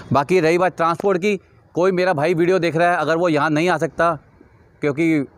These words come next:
कोविड नाइन्टीन का टाइम चल रहा है, हर जगह सख्ती है, lockdown है कई जगह, तो इसीलिए हम आपकी सेवा के लिए आपको ये दिखाते हैं live video, ताकि आप सारी गाड़ी की profile देख लें और अगर आपको गाड़ी पसंद आती है तो हम transport भी कर देंगे दोस्तों, पर ट्रांसपोर्ट का charge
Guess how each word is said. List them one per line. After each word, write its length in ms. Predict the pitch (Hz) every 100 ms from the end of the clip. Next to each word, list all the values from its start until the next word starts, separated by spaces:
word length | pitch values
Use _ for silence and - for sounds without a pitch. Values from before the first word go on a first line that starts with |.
| -
कोविड 220 | 156 147
नाइन्टीन 280 | 156 143 156
का 60 | 165
टाइम 240 | 143 151
चल 160 | 151 147
रहा 140 | 160
है, 200 | 151 160
हर 120 | 123 135
जगह 280 | 147 151 147
सख्ती 340 | 143 - 160
है, 160 | 147 156
lockdown 420 | 139 123 135 151
है 80 | 156
कई 180 | 147 143
जगह, 280 | 147 151 151 - - - -
तो 120 | 147
इसीलिए 420 | 143 - 180 180
हम 180 | 156 160
आपकी 240 | 156 -
सेवा 300 | 151 160 160
के 120 | 156 156
लिए 180 | 160 170
आपको 260 | 147 -
ये 120 | 151
दिखाते 340 | 147 135 139 160
हैं 60 | 151
live 260 | 131 147
video, 220 | 147 160 160
ताकि 300 | 143 131 151
आप 200 | 147 135 - - -
सारी 280 | - 151 160
गाड़ी 200 | 151 151
की 100 | 156 151
profile 380 | 143 135 151 143
देख 140 | 139
लें 140 | 151
और 140 | 170 151
अगर 100 | 143
आपको 200 | 139 156
गाड़ी 260 | 135 135
पसंद 320 | - 147 180 170
आती 200 | - 185
है 140 | 196 - - -
तो 80 | 170
हम 180 | 147 185
transport 460 | - 175 160 185 165
भी 100 | 170
कर 140 | 160
देंगे 220 | 147 151
दोस्तों, 320 | 135 127 - 117 - -
पर 60 | 151
ट्रांसपोर्ट 440 | - 160 - 170
का 80 | 170
charge 340 | - 156 170